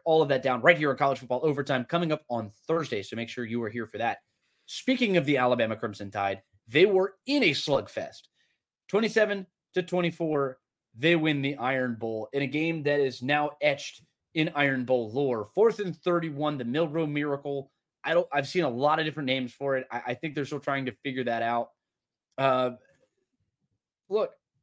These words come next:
Milroe continues to shine. Two hundred fifty-nine yards for the quarterback, two touchdowns, a hundred seven yards rushing. Jermaine Burton had a big game here. His legs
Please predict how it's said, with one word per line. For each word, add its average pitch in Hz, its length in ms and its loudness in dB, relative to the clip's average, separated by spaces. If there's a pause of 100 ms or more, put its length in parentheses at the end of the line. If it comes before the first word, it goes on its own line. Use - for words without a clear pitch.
(140)
Milroe 214 340 6
continues 190 440 0
to 170 80 -6
shine. 175 420 -2 (120)
Two 196 140 0
hundred 185 240 0
fifty-nine 190 580 -2
yards 170 320 4
for - 80 -14
the 151 80 -8
quarterback, 160 560 -2
two 190 140 -10
touchdowns, 165 500 -2
a - 20 -12
hundred 170 260 -4
seven 156 300 -4
yards 151 260 -4
rushing. 151 480 -4 (480)
Jermaine 170 340 0
Burton 170 300 2
had 156 160 0
a 139 40 -4
big 135 240 -6
game 127 240 -2
here. 117 300 -4 (1000)
His 233 500 0 (680)
legs 139 600 0